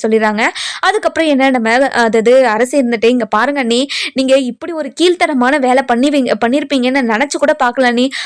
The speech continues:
அது மட்டும் இல்லாம என்னோட அண்ணனை எவ்வளவு கஷ்டப்படுத்திருக்கீங்க, என்னோட அண்ணன் இப்படி இருந்து நான் எப்பவுமே பார்த்ததில்ல தெரியுங்களா? என்னோட அண்ணன் எப்பவுமே சந்தோஷமா தான் இருக்கும், அதே மாதிரி ஒரு வார்த்தை கூட அதட்டி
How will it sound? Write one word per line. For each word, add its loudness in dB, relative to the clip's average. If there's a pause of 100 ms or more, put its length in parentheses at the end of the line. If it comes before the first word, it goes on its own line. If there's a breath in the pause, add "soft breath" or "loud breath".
(100)
அது 0
மட்டும் 0
இல்லாம 0
என்னோட 2
அண்ணனை 0
எவ்வளவு 0
கஷ்டப்படுத்திருக்கீங்க, 0 (320 loud breath)
என்னோட 0
அண்ணன் 2
இப்படி -2
இருந்து -2
நான் 0
எப்பவுமே 0 (120)
பார்த்ததில்ல 0 (100)
தெரியுங்களா? 0 (300 loud breath)
என்னோட 2
அண்ணன் 0
எப்பவுமே 0
சந்தோஷமா 0
தான் 2
இருக்கும், 0
அதே 0
மாதிரி 0 (240 loud breath)
ஒரு 2
வார்த்தை 0
கூட 2
அதட்டி 0